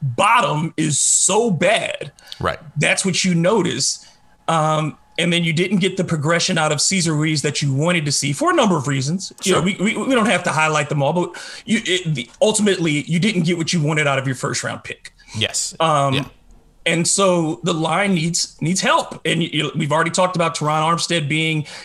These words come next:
Speaker 1: at the later end of his career. You gotta start thinking about replacing him as well. And the injury concerns are always there. Um,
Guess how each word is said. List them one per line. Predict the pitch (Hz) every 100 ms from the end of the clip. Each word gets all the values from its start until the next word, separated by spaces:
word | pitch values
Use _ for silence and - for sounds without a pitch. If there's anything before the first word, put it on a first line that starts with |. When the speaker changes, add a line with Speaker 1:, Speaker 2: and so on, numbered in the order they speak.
| -
Speaker 1:
at | 160
the | 156
later | 139 156 165 151
end | 170 160
of | 139
his | 156
career. | - 147
You | 160
gotta | 185 143
start | - 160 151
thinking | 160 151
about | 147 147
replacing | 147 - 156 165
him | 147 156
as | 160
well. | 135 139 165
And | 175
the | 147
injury | 151 156
concerns | 160 139 160 151 135
are |
always | - 151 151 160 151
there. | 127 156 165 127 131 - - - - - -
Um, | 165 156 151 156 143